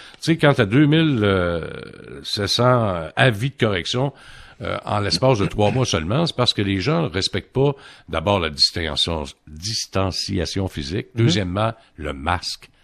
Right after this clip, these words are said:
Speaker 1: Le masque est pas respecté très, très souvent, ou encore les règles d'hygiène à l'entrée et à la sortie, parce que les règles sont extrêmement sévères, et pourtant, c'est pas parce qu'on n'a pas été averti. Il y a tout un protocole qui a été fait, et ils devaient respecter le protocole. Deuxièmement,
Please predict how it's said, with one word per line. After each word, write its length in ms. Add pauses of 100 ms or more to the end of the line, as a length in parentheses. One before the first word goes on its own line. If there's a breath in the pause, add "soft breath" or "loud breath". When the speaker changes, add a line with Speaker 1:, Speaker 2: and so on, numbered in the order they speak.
Speaker 1:
Le 140
masque 420
est 60
pas 160
respecté 460
très, 260
très 180
souvent, 400 (380 loud breath)
ou 100
encore 320
les 160
règles 200
d'hygiène 320
à 80
l'entrée 380
et 60
à 40
la 100
sortie, 480 (320 loud breath)
parce 160
que 60
les 100
règles 180
sont 140
extrêmement 560
sévères, 340
et 60
pourtant, 300
c'est 100
pas 80
parce 180
qu'on 100
n'a 40
pas 120
été 140
averti. 460 (320 loud breath)
Il 60
y 20
a 40
tout 220
un 60
protocole 540
qui 100
a 40
été 160
fait, 420
et 320
ils 100
devaient 240
respecter 380
le 80
protocole. 580
Deuxièmement, 560